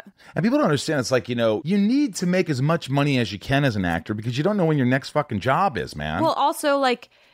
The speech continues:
Speaker 2: you see on paper, like, "Whoa, I'm getting paid a hundred thousand dollars for this, like, job." And you're like, "Whoa, I'm rich." You're like, "Okay, twenty-five percent is <laughs> going to my team." And then
Speaker 1: Forty percent to taxes.
Speaker 2: Yeah, so you're like,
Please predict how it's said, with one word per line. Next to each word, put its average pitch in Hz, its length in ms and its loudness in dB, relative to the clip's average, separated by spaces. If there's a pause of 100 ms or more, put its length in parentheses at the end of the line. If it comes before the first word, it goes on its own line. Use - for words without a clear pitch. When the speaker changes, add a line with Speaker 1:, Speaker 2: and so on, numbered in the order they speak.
Speaker 2:
you 214 120 0
see 240 200 0
on 214 120 2
paper, 214 360 0
like, 180 280 0
"Whoa, 247 260 2
I'm 214 140 0
getting 240 220 0
paid 233 180 -2
a 185 60 -4
hundred 233 340 0
thousand 214 340 0
dollars 185 460 0
for 180 220 -2
this, 175 260 -2
like, 170 360 -2
job." 165 400 0
And 180 120 -6
you're 175 120 -4
like, 170 200 -6 (200)
"Whoa, 285 480 2
I'm 254 440 -4
rich." 240 520 0 (280)
You're 208 80 -2
like, 180 220 0
"Okay, 214 300 -2
twenty-five 262 580 0
percent 247 480 -2
is 196 120 -4
<laughs> - 20 -14
going 208 420 -2
to 220 140 -2
my 196 160 0
team." 180 480 -4 (440)
And 190 240 0
then 180 200 0
Speaker 1:
Forty 156 160 2
percent 135 380 -2
to 131 40 -10
taxes. 92 540 -4
Speaker 2:
Yeah, 226 240 0
so 254 160 -2
you're 277 180 2
like, 285 260 -2